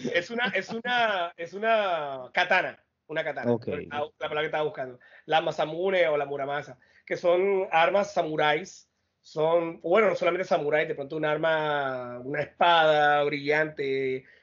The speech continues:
Speaker 1: una firebrand, por ejemplo. No sé, sería, sería bueno. No, no, no he tenido la oportunidad de jugar un tipo, un videojuego de esa manera, pero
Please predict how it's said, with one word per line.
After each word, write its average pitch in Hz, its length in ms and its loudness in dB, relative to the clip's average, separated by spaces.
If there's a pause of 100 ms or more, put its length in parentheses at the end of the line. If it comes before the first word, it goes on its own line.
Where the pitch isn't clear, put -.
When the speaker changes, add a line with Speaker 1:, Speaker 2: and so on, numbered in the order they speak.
Speaker 1:
una 156 220 4
firebrand, 156 680 0
por 135 120 -8
ejemplo. 143 520 -6 (320)
No 175 140 0
sé, 190 140 -2
sería, 165 440 0
sería 151 260 -2
bueno. 151 280 0
No, 165 220 2
no, 180 220 6
no 180 100 4
he 175 40 0
tenido 175 160 4
la 180 60 -2
oportunidad 156 340 0
de 156 60 2
jugar 151 160 0
un 147 100 -4
tipo, 151 560 -2
un 147 100 -6
videojuego 156 280 4
de 156 40 4
esa 175 140 2
manera, 151 220 2
pero - 240 -8